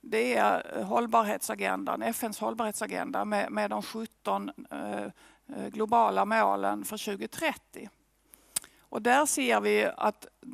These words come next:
eh, det finns ett enormt systemperspektiv i det, hur saker och ting faktiskt interagerar och att det finns synergieffekter. Och en analys som, som vi gjorde, jag och några av mina kollegor på, mina gamla kollegor på V S P,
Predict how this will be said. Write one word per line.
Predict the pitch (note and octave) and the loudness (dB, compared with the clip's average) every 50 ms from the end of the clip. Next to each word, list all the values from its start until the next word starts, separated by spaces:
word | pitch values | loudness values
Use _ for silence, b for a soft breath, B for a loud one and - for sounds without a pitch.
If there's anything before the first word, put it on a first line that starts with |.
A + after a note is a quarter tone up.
| - _ - C4 - - | -16 _ -16 -14 -10 -4
eh, | G#3 A3 G#3+ | -2 -2 -2
det | G#3 G#3+ G#3+ | 0 -2 -2
finns | - A#3 A3+ - A3+ | -2 -2 -2 -2 -4
ett | G#3+ - | -4 -2
enormt | A3 A3 C4 C#4+ C#4+ C4 B3 - | 0 2 6 6 6 6 4 0
systemperspektiv | - A3 G3 - A#3+ A3+ A3 G#3 G3 - F#3+ G3 - - G#3+ - - - G3 G3 G3+ | -4 -6 -6 -4 -2 0 0 0 -2 -4 -6 -6 -6 -8 -12 -14 -10 -8 -6 -4 -2
i | G3+ | -2
det, | G3+ G3+ G3+ F#3+ | -2 -2 -2 -4
hur | G#3 G#3 | -4 -6
saker | - - A3+ A3 A#3+ A#3+ - - | -2 0 4 4 4 2 0 -6
och | G#3 - | -10 -6
ting | - A#3+ A3 G#3 G3+ | -6 -4 -4 -4 -2
faktiskt | - G#3 G3 - - - - | -4 -4 -4 -4 -8 -8 -6
interagerar | G#3+ G#3+ G#3+ - - F#3+ G3 G3+ G3+ B3 B3+ A#3+ G#3 G3+ - - G3 G3 | -4 -6 -6 -4 0 0 0 0 0 -2 -4 -2 -4 -4 -2 -2 -2 0
och | G3 G3 | 0 -2
att | G3 - | -2 -2
det | G3+ | -6
finns | - G#3+ G#3 - - | -6 -6 -4 -4 -4
synergieffekter. | - A3 A3 A3+ A3+ A3+ C#4 D4 C#4 A#3+ A#3 F#3 - - - - - - - - - - - B B B B B B B B B | -4 -4 -4 -4 -2 -2 -4 -4 -4 -4 -4 -6 -6 -6 -8 -10 -12 -14 -16 -16 -16 -16 -16 B B B B B B B B B
Och | B - A3+ | B 0 2
en | B3 C4+ C#4+ D#4 | 4 4 6 6
analys | D4+ D4 C#4+ C4+ B3+ A3+ A3+ A3 - | 4 6 4 4 4 2 0 0 -2
som, | - A3+ A3+ - | -2 -2 -2 -2
som | - - A3+ G#3+ | -2 -2 -2 -2
vi | A3 B3 C4+ C4+ | 0 0 0 0
gjorde, | C4 A3+ A3 G#3 G#3 | 2 0 0 0 0
jag | A3 A3 G#3+ G#3+ A3 | 2 2 2 2 2
och | G#3+ G#3 | 0 2
några | G#3 G#3+ A3 A3+ | 2 2 2 2
av | A3+ | 2
mina | G#3+ A3 A3 G#3 G#3 G#3+ G#3+ G#3 G#3+ | 0 0 0 0 2 2 0 -2 -4
kollegor | - A3+ G#3 G#3 G3+ G#3 G#3 G#3+ G#3 G3+ | -4 -2 0 0 0 0 0 -2 -4 -4
på, | - G3+ G3+ - - - G#3+ - - - - - - - - - - - | -2 -2 -2 -2 -2 -2 -4 -6 -8 -10 -12 -12 -12 -12 -12 -14 -14 -12
mina | - A3 A3 - - - | -10 -8 -6 -6 -6 -2
gamla | G3+ G#3 G#3 A3 A3+ - | 0 0 0 0 -2 -4
kollegor | - G#3+ G#3 G#3+ G#3 G3+ | -4 -4 -4 -2 -4 -6
på | G3 - G#3 | -6 -6 -6
V | G#3 G#3 | -4 -4
S | G#3+ G#3 - - | -4 -4 -4 -4
P, | - G#3 G#3+ | -4 -4 -4